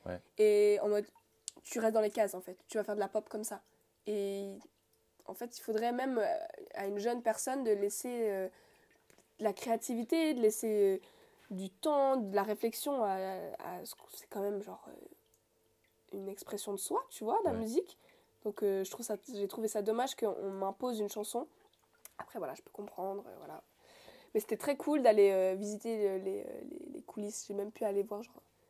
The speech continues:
Speaker 2: dans les coulisses, vraiment, en mode, c'était un peu interdit. T'es là, ouais, c'est bon, vas-y, venez avec moi et tout. On est allé voir vraiment, genre, les studios où, euh, il y avait les Beatles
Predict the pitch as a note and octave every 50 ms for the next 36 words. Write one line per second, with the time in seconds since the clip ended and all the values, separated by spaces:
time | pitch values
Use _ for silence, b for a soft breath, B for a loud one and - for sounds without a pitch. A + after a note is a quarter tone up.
0 | _ _ _ - G3+ G3 G3 - - A3 G#3+ G#3 G3+ G#3+ G3+ G3+ G#3 G#3+ G#3 G3
1 | F#3+ F#3 - - F#3+ F#3 - - G3 F#3+ - G#3 G3+ G3 F#3+ G3+ G#3 G#3 G#3 -
2 | G3+ F#3 F#3 G3 F#3+ F#3+ - - G3+ F#3 F#3+ F#3+ F#3 F#3 G3 A3 - G3 F#3+ F#3
3 | G3+ F#3+ F#3+ F#3 F#3+ F#3+ A3 G3+ G3 F#3+ F#3+ F#3+ G3 - - G#3 G#3 B B B
4 | B B B B B - G3+ G3 F#3+ G3 G3 G3 G3+ G3 G3 G3 G3+ G3 G#3 G#3+
5 | A3 A3 G3+ F#3+ F#3+ G3 - - - F#3+ A3 G#3+ G#3+ G#3+ G#3+ G#3 G3+ G3 F#3+ F#3+
6 | F#3+ G3 F#3+ F#3+ G3 F#3+ F#3 F#3+ F3+ F#3+ F#3+ - G3 G3